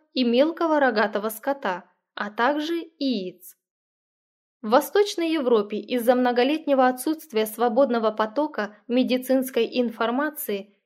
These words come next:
имеет место недопонимание по этому вопросу. Мною было проведено подобное же исследование в Латвии в ноябре тысяча девятьсот девяносто третьего года.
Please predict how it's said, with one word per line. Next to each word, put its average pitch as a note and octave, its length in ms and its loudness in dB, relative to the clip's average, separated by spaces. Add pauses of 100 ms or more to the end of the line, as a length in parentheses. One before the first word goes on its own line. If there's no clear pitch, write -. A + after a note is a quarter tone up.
имеет B3+ 440 4
место C4+ 480 -4 (180)
недопонимание C4+ 1040 0
по G#3+ 100 -6
этому C#4 420 0
вопросу. G#3 760 -4 (1080)
Мною D4 420 2
было G#3 240 2
проведено A#3 560 0
подобное D4+ 560 2
же C#4+ 180 -2
исследование C4+ 680 0
в C4+ 60 -2
Латвии A3 640 -2 (180)
в G#3+ 120 -6
ноябре A3+ 420 0
тысяча D4+ 440 -4
девятьсот A3+ 420 -2
девяносто A3 440 -4
третьего B3+ 480 0
года. G3+ 460 -2